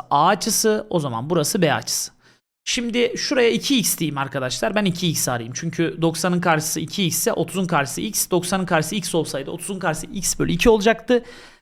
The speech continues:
Rasyonellerle uğraşmanın şu anlamda bir anlamı yok yani. Şimdi buraya kadar güzel. Şimdi şu üçgenle şu üçgen benzer oldular. A'nın karşısında X var.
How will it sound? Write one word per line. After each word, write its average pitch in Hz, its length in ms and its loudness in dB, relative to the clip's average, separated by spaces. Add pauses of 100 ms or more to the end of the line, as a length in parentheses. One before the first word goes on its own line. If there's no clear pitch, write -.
(140)
Rasyonellerle 175 720 2
uğraşmanın 202 580 2
şu - 200 0
anlamda 180 500 0
bir 240 80 4
anlamı 202 400 4
yok 214 280 10
yani. 151 320 10 (640)
Şimdi 202 520 0
buraya 233 300 4
kadar 240 240 2
güzel. 175 580 0 (400)
Şimdi 247 280 2
şu - 240 4
üçgenle 254 840 2
şu - 220 -2
üçgen 247 460 0
benzer 214 340 6
oldular. 147 500 0 (400)
A'nın 202 340 6
karşısında 220 580 2
X - 380 -2
var. - 380 0